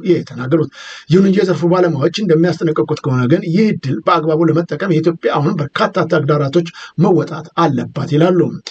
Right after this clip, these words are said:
የመሰረተ ልማታዊ ውስንነት፣ የምርት ጥራትና የደረጃዎች የውጭ ምንዛሬ እጥረት እና የፖለቲካ አለመረጋጋት ጥቃ-፣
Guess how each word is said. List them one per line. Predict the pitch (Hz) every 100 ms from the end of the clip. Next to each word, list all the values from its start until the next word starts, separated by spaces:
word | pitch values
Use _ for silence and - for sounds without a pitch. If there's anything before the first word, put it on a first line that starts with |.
| - -
የመሰረተ | 147 165 180 175
ልማታዊ | 175 175 190 160
ውስንነት፣ | 147 170 139 117 117 165
የምርት | 156 170 170
ጥራትና | 190 180 165 151 127 147
የደረጃዎች | 147 160 160 160 160
የውጭ | 160 165 -
ምንዛሬ | 165 165 156 139
እጥረት | 190 208 - - -
እና | 190 196
የፖለቲካ | 156 170 165 180
አለመረጋጋት | 165 170 131 120 151 226 -
ጥቃ-፣ | - 170